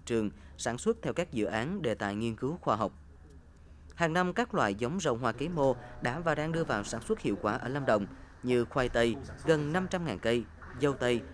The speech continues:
bảy trăm hai mươi ngàn cây, hoa cúc hơn mười hai phẩy năm triệu cây, đồng tiền gần năm phẩy bốn triệu cây, hoa lan các loại năm triệu cây, cẩm chướng bốn phẩy năm triệu cây. Sở Nông nghiệp và Phát triển Nông thôn tỉnh Lâm Đồng đã ban hành quyết định số bốn không bảy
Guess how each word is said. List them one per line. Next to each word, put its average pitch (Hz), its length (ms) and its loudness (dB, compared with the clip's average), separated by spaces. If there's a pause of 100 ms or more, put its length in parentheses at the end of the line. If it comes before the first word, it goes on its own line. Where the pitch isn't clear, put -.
(140)
bảy 131 120 4
trăm 160 180 -2
hai 160 120 -2
mươi 156 160 2
ngàn 95 200 -4
cây, 117 220 2 (340)
hoa 147 120 2
cúc 233 220 2 (280)
hơn 170 260 4
mười 143 140 4
hai 143 160 -2
phẩy 127 140 -2
năm 143 140 -2
triệu 101 220 -2
cây, 117 200 4 (380)
đồng 135 200 6
tiền 117 200 4 (300)
gần 147 240 2
năm 175 180 0
phẩy 127 100 0
bốn 143 200 0
triệu 113 180 -2
cây, 120 200 2 (380)
hoa 156 140 2
lan 139 220 -2
các 214 180 -2
loại 110 220 6 (240)
năm 147 240 2
triệu 101 180 0
cây, 120 200 4 (340)
cẩm 139 240 4
chướng 160 180 4 (320)
bốn 175 220 2
phẩy 113 140 0
năm 127 240 -4
triệu 104 180 -2
cây. 101 160 2 (2750)
Sở - 220 6
Nông 196 160 4
nghiệp 139 160 2
và 113 140 2
Phát 196 220 -2
triển 117 140 0
Nông 139 180 -2
thôn 120 200 0
tỉnh 107 100 0
Lâm 131 120 -2
Đồng 107 180 2
đã 101 100 2
ban 127 140 -2
hành 110 180 -4
quyết 196 180 -2
định 98 240 0
số 123 300 0
bốn 151 300 -2
không 139 200 -4
bảy 101 280 0